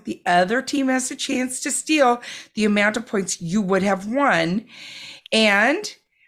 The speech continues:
when a team is stealing, everyone can talk on that team. Make sure you're talking on the right team. If you help the other team, uh,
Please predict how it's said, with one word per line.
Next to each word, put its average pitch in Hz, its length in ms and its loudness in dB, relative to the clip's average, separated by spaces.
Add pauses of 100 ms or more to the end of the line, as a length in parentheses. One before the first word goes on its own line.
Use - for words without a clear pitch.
when 220 300 2
a 302 120 2
team 226 340 -2
is 269 120 0
stealing, 233 760 -2
everyone 269 1080 4
can 262 180 -2
talk 233 400 -2
on 190 320 2
that 185 580 2 (220)
team. 269 400 2
Make 175 180 0
sure 233 220 0
you're 226 220 -2
talking 214 420 -2
on 190 120 0
the 175 80 0
right 190 300 0
team. 208 600 0 (1120)
If 220 200 2
you 226 140 0
help 277 320 0
the 202 140 2
other 190 140 2
team, 185 680 -2
uh, 175 180 2